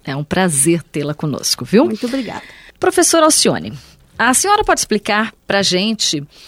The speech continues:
Speaker 1: como funciona o sistema imunológico?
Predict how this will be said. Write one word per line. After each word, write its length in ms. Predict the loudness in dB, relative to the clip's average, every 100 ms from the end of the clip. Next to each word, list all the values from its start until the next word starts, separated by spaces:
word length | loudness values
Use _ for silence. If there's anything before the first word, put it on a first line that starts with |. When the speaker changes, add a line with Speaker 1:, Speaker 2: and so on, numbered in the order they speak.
| -20 -20 _ 4
Speaker 1:
como 540 | 6 8 6 4 0 -6 -10
funciona 720 | -2 0 2 2 2 2 2
o 60 | 0
sistema 760 | 0 2 0 2 4 6 6
imunológico? 840 | 6 4 4 4 4 2 -2 -4